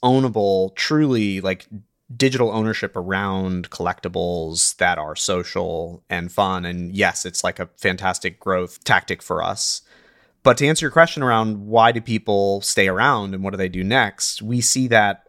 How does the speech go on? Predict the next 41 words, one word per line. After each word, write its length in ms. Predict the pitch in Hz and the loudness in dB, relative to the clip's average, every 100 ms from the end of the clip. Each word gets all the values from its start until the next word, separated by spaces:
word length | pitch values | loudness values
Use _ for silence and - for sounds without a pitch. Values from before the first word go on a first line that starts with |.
| - | 0
as, 340 | 98 95 95 | 2 2 -2
or 200 | 101 101 | -2 -2
one 420 | 104 131 139 143 | 4 6 6 2
p-, 240 | 131 - 127 | -4 -8 -6
one 300 | 117 127 131 | 2 2 2
primitive 420 | - 120 110 95 | -2 0 0 -2
that 140 | 95 | -2
we're 80 | 101 | -4
building 380 | 98 196 202 107 | -2 -2 0 -2
with 280 | 98 95 - | -2 -2 -6
is 300 | - 120 107 | -2 0 0
the 100 | 101 | -2
smart 320 | 92 98 87 - | -4 -2 -4 -4
message 520 | 80 - - - - | -8 -8 -8 -10 -10
to 60 | |
make 180 | 87 78 | -8 -6
that 200 | - - | -6 -6
possible. 480 | - 50 - - 82 | -6 -6 -6 -8 -6
So 560 | - 101 92 90 87 - - - - _ _ | -4 -2 -2 -2 -6 -14 -20 -20 -20 _ _
let's 160 | 131 123 | 2 4
say 320 | 120 110 - | 4 4 2
I'm 480 | 123 120 120 117 117 | 2 4 4 2 -2
brand 320 | 120 123 120 | 2 2 4
new 100 | 120 | 2
to 60 | 110 | -2
crypto, 840 | - 113 - 104 101 101 98 98 - | 0 0 2 4 4 2 0 -4 -8
my 640 | 104 98 95 95 98 95 95 | -4 -2 0 0 -2 -4 -8
brother, 680 | 101 98 107 101 101 98 98 | -14 -6 0 2 2 0 -2
my 140 | 95 95 | -2 -2
sister, 460 | - 104 - 95 | -2 -4 -2 -2
my 120 | 92 90 | -2 -4
cousin 720 | - 101 98 98 95 95 95 | 0 0 0 -4 -2 -4 -4
invites 480 | 98 95 101 98 | -2 0 0 0
me 180 | 107 98 | -4 -2
in 400 | 98 98 98 95 92 | 0 -2 -2 -2 -2
and 200 | 98 92 | -4 -2
they 100 | 92 | -2
get 180 | 90 98 | -2 -2
me 120 | 104 | -2
into 140 | 101 95 | -4 -2
Dialect, 640 | 90 92 90 90 - | 0 0 -2 -4 -6